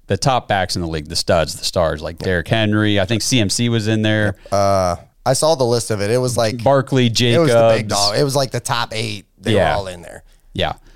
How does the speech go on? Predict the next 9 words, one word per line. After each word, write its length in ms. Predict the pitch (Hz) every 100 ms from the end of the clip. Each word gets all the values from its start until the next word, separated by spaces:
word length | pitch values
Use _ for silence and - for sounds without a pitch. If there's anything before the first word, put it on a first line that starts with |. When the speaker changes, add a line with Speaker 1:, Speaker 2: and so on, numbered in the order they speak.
| - _
Speaker 1:
So 360 | - 120 113
he's 280 | 107 147 143
really 220 | 131 131
speaking 440 | 120 - 120 113 107
out, 260 | 104 95
supporting 680 | - 95 - 107 101 101 98 -
that 340 | 101 101 98
position. 580 | 104 92 101 - 101 95
Um, 440 | 101 92 90 87